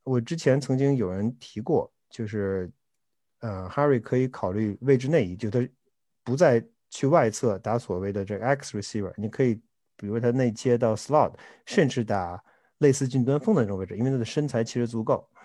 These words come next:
呃，但是不知道，我们这，这只是，只是纯粹的说法，因为并没有任何证据显示 Belichick 在做这样的尝试。呃，根据目前的，根据目前的这个市场行情，今年尤其又是，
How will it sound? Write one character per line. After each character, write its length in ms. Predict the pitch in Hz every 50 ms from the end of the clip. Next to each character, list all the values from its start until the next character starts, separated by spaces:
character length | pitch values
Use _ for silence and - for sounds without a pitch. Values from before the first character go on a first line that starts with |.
| - - - - - _ _ _
呃， 240 | - 107 107 104 104
但 220 | - 135 131 123
是 360 | 123 120 113 110 107 104 101 - - _ _ _ _ _ _ _ _ _ _ 139 131
不 80 | 143 123
知 100 | 135 139
道， 240 | 135 120 110 107
我 100 | 104 104
们 160 | 107 131 139 139 -
这， 140 | - 147 131
这 180 | 120 - 160 127
只 160 | - 107 98
是， 140 | 98 101 - _ _
只 140 | - -
是 140 | 113 107 101
纯 200 | - - 107 104
粹 120 | - 131 104
的 80 | 101
说 180 | - 127 120 101
法， 140 | 101 90 101
因 100 | 107 113
为 60 | 113
并 200 | 117 - 139 117
没 120 | 113 123
有 80 | 117 113
任 160 | 131 131 113
何 100 | 117 117
证 180 | 123 - 131 117
据 120 | 110 107
显 200 | 104 107 85 87
示 200 | 95 113 104 95
Belichick 520 | 104 123 117 113 107 - - 101 95 101
在 120 | 98 107 101
做 160 | - 107 98
这 80 | 104 98
样 100 | 92 90
的 60 | 87
尝 260 | - - 87 90 90
试。 160 | - 113 95 - - - - - - - - _ _ _ _ _ _ -
呃， 240 | 117 113 110 113 113
根 240 | - 185 202 214 214
据 160 | 208 160 135
目 180 | 131 143 143
前 360 | 127 - - 110 101 101 113 139
的， 360 | 151 143 127 117 110 104 104 - _ _ _ _ _ _ _ 139
根 100 | 170 170
据 80 | 180 185
目 100 | 175 135
前 200 | - - 107 123
的 60 | 139
这 40 | 143
个 80 | 135
市 140 | 139 - 139
场 120 | - 90
行 240 | 92 - - 104 127
情， 160 | 123 131 107
今 160 | 101 - 165 160
年 160 | 156 156 151
尤 200 | 123 110 135 160
其 240 | - - - 170 156
又 120 | 135 113
是， 320 | - - 104 98 92 -